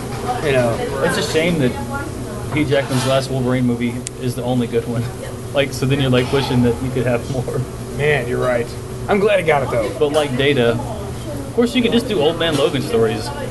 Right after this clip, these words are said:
Speaker 2: I would watch him hunt. Dude, Wolverine kills the Marvel Universe, basically.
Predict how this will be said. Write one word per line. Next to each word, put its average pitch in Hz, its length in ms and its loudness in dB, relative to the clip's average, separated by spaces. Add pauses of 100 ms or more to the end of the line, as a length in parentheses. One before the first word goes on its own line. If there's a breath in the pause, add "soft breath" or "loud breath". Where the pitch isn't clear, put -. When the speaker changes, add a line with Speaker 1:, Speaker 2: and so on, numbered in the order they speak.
(160)
Speaker 2:
I 180 60 4
would 247 160 2
watch 127 240 4
him 127 140 2
hunt. 131 240 2 (560)
Dude, 143 180 2 (220)
Wolverine 139 400 0
kills 135 320 0
the 127 40 0
Marvel 123 280 2
Universe, 127 400 2
basically. 135 480 0